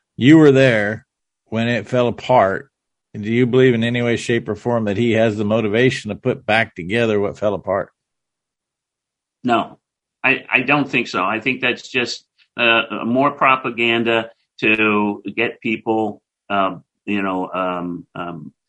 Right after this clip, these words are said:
Speaker 2: blinded, uh, for, for their agenda. I think
Speaker 1: Mm-hmm.
Speaker 2: that he may take certain parts back for the protection of Russia. But Russia, you know, uh, the, the only reason they wanted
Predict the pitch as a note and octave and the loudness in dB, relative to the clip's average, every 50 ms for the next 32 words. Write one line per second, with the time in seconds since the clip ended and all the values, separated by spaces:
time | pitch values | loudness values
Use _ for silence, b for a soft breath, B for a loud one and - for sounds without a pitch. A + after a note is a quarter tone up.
0 | _ _ _ _ - G#2+ A2 A#2+ B2 B2+ B2 A#2 G2+ G2+ F#2 E2+ D#2+ - _ _ | _ _ _ _ -4 0 2 2 2 2 2 0 0 0 -2 -4 -6 -10 _ _
1 | _ _ _ _ _ _ _ _ _ F#2 F#2+ F#2+ G2 G2 G2 F#2 F#2+ - - - | _ _ _ _ _ _ _ _ _ -10 -6 -4 -2 0 0 -2 -2 -6 -8 -6
2 | G#2+ G#2+ G#2+ G#2 G2+ G2+ - - G2 G2+ G2 G2 G2+ G2 G2 G2+ G2 F#2+ G2+ G#2 | -2 -2 0 0 -2 -4 -6 -6 -4 -4 -2 -2 -2 0 0 0 -2 -2 -2 -2
3 | G#2 G2+ F2+ D#2+ - - _ _ _ - B2+ B2+ - D#3+ D3+ B2+ C#3 B2+ G#2+ - | -2 -2 -4 -6 -8 -12 _ _ _ -4 -2 0 0 0 0 0 0 -2 -2 -4
4 | - _ _ - C3 B2 A#2+ B2+ B2+ B2 A#2 - - - E3 G3 C#4+ C#4 - - | -8 _ _ 0 2 2 4 4 2 2 0 -2 -4 -2 0 0 0 -2 -4 -10
5 | - - _ _ _ _ _ _ - - - F3 D#3+ D3 - A#2+ A#2+ A2+ - A#2+ | -20 -20 _ _ _ _ _ _ -10 -6 -2 0 0 0 0 -2 -6 -2 0 2
6 | A2+ G#2+ G#2+ G#2+ - - - A#2 A#2 A2+ G#2+ - - - A#2+ A2+ A#2 A2 - - | 2 2 0 -2 -6 -4 -2 0 0 0 -2 -4 -6 -8 -6 -6 -6 -6 -6 -8
7 | A2 - - C3 C3 - - - A2 A2 A2 C#3 D#3 D#3+ - - - E2 - _ | -8 -4 -4 -4 -4 -4 -6 -6 -6 -2 -2 -2 -2 -2 -2 -6 -8 -10 -12 _
8 | _ _ _ _ _ _ _ _ G3+ F#3 - A#3+ D4 D4+ - D4 A#3+ A#3+ - _ | _ _ _ _ _ _ _ _ -6 -2 0 0 0 0 0 -2 -4 -6 -8 _
9 | _ _ _ _ _ _ _ _ _ _ _ _ _ - A3+ G#3+ G3+ G3 - - | _ _ _ _ _ _ _ _ _ _ _ _ _ -4 -2 0 0 -2 -2 -6
10 | - B2+ G3 F3+ - G3 G3+ G3 G3+ G#3 A3 A#3+ A#3 A3 G#3+ G#3+ G#3+ G#3+ - G#3 | -6 -6 -6 -6 -4 -4 -4 -2 -2 0 0 0 0 0 -2 -2 -4 -4 -4 -6
11 | G3 F3+ F#3 F#3 F3+ F#3 F3+ F3+ E3+ D#3+ C#3 - | -4 -4 -4 -2 -2 -2 -2 0 -2 -4 -6 -8